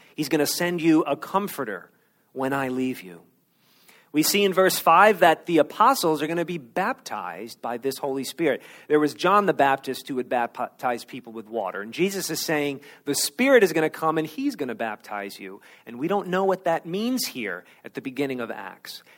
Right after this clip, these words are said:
That comes later. But you begin to get a clue in verse eight because it says that the Holy Spirit would give power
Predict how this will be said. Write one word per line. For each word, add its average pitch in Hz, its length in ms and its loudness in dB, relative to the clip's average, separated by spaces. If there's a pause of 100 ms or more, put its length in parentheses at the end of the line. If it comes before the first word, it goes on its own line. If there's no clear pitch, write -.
That 160 200 2
comes 156 320 -4
later. 151 440 -2 (280)
But 160 140 0
you 165 80 -2
begin 180 320 4
to 214 100 0
get 185 160 6
a 160 60 6
clue 240 320 4
in 175 120 4
verse 160 340 6
eight 202 300 4
because 170 280 0
it 156 120 -2
says 175 260 2
that 156 160 2
the 147 100 4
Holy 180 300 0
Spirit 170 560 0
would 127 200 -6
give - 280 -6
power 143 580 -14